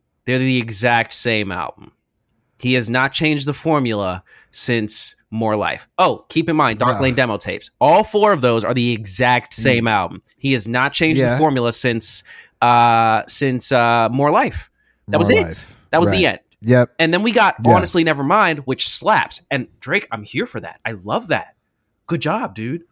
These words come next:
Speaker 1: This is my shit. I'm
Speaker 2: Okay.
Speaker 1: into, I'm into Honestly Nevermind. My boy hates it, but I'm into Honestly Nevermind.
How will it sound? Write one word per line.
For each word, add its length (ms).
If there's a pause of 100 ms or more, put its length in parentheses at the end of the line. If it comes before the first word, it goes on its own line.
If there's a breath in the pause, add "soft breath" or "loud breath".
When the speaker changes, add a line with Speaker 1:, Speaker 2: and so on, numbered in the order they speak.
(100)
Speaker 1:
This 180
is 80
my 140
shit. 380
I'm 100
Speaker 2:
Okay. 100
Speaker 1:
into, 280
I'm 120
into 260
Honestly 380
Nevermind. 400 (180 soft breath)
My 80
boy 220
hates 320
it, 160 (260 loud breath)
but 240 (160 soft breath)
I'm 220
into 180
Honestly 380
Nevermind. 440